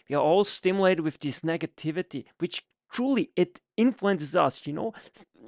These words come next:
you know, in our brain, right? The, the, the, the neuroplasticity, right, of the brain and all those kind of stuff. How can we somehow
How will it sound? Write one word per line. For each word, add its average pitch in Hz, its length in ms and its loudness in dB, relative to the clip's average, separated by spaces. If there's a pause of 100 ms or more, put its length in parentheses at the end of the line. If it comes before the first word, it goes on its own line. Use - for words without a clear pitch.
(120)
you 131 380 -10
know, 170 340 0
in 156 380 -2
our 170 260 6
brain, 151 460 2
right? 165 300 -2
The, 131 180 2 (400)
the, 151 140 2
the, 147 160 0
the 147 160 0
neuroplasticity, 170 1120 4
right, 160 220 0
of 160 140 -2
the 131 100 -2
brain 160 460 2 (200)
and 151 100 -6
all 196 140 4
those 208 160 2
kind 165 200 -6
of 131 80 -6
stuff. 151 260 -6 (180)
How 240 160 -2
can 269 300 0
we 233 340 0 (260)
somehow 185 680 2